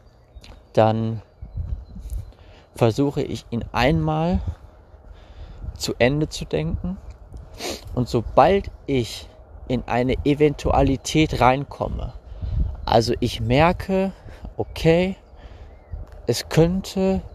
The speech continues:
sein, dass das und das passiert, ist aber nicht garantiert,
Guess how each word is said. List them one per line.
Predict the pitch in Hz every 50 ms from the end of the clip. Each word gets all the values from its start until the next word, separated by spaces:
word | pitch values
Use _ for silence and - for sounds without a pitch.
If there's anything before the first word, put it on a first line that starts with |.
| - -
sein, | 143 117 123 127 127 127 139 143 151 156 147
dass | - 110 110 - -
das | - 120 127 - -
und | - 113 107 -
das | 120 131 - -
passiert, | - - 139 127 - - - 123 131 135 131 - - - - - - - - - -
ist | - 170 - - - -
aber | 135 123 131 123
nicht | 135 151 156 - - -
garantiert, | 143 131 131 127 127 - - - - - - 95 90 -